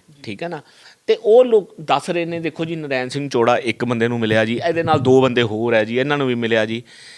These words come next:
ਜਦ ਕਿ ਹੁਣ ਕੀ ਕਰੇ ਪੁਲਿਸ, ਬਿਕਰਮ ਮਜੀਠੀਆ ਦੇ ਕੋਲੋਂ ਸੀ ਸੀ ਟੀ ਵੀ ਲਵੇ? ਜੇ ਬਿਕਰਮ ਮਜੀਠੀਆ ਤੋਂ ਸੀ ਸੀ ਟੀ ਵੀ ਲਏਗੀ, ਉਹ ਅਥੈਂਟਿਕ ਨਹੀਂ ਮੰਨੀ ਜਾਣੀ, ਉਹਨੂੰ ਫਰਦ, ਫਰਦ ਨਹੀਂ ਬਣਾਇਆ ਜਾ ਸਕਦਾ। ਫਰਦ ਇੱਕ ਅਲਫਾਜ਼ ਹੈ, ਮੈਂ ਤੁਹਾਨੂੰ ਦੱਸ ਦਿੰਦਾ।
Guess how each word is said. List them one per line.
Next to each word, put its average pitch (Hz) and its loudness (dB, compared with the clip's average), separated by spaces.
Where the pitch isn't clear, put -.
ਜਦ 135 -2
ਕਿ 202 -4
ਹੁਣ 170 2
ਕੀ 180 -2
ਕਰੇ 156 4
ਪੁਲਿਸ, 131 0
ਬਿਕਰਮ 127 0
ਮਜੀਠੀਆ 120 0
ਦੇ 165 -2
ਕੋਲੋਂ 165 2
ਸੀ 151 -4
ਸੀ 151 -4
ਟੀ 147 -4
ਵੀ 156 -4
ਲਵੇ? 143 -6
ਜੇ 156 4
ਬਿਕਰਮ 220 2
ਮਜੀਠੀਆ 202 2
ਤੋਂ 220 6
ਸੀ 202 2
ਸੀ 185 0
ਟੀ 196 2
ਵੀ 202 -2
ਲਏਗੀ, 196 4
ਉਹ 202 8
ਅਥੈਂਟਿਕ 170 0
ਨਹੀਂ 127 2
ਮੰਨੀ 104 -2
ਜਾਣੀ, 104 -4
ਉਹਨੂੰ 175 2
ਫਰਦ, 147 2
ਫਰਦ 160 0
ਨਹੀਂ 170 2
ਬਣਾਇਆ 127 2
ਜਾ 92 2
ਸਕਦਾ। 104 -4
ਫਰਦ 151 0
ਇੱਕ 139 -2
ਅਲਫਾਜ਼ 110 4
ਹੈ, 87 2
ਮੈਂ 110 0
ਤੁਹਾਨੂੰ 110 -2
ਦੱਸ 87 0
ਦਿੰਦਾ। 90 -10